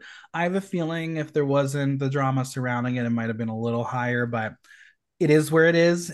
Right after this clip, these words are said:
and we'll see how the show fares moving forward. All right, next up, someone I gave nine points to. Amy five,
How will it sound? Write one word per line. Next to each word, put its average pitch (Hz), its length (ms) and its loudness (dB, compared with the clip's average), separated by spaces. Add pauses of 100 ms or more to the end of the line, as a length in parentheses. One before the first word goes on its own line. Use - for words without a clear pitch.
and 139 560 2 (600)
we'll 131 220 -2
see 165 380 0
how 135 480 2
the 117 160 -2
show 135 560 0
fares 123 560 -2
moving 117 420 -2
forward. 92 540 -10 (680)
All 208 160 4
right, 143 220 2
next 175 380 0
up, 107 160 -4 (300)
someone 330 320 0
I 269 160 6
gave 240 180 4
nine 147 240 4
points 107 300 -6
to. 92 260 -10 (240)
Amy 233 200 8
five, 135 380 2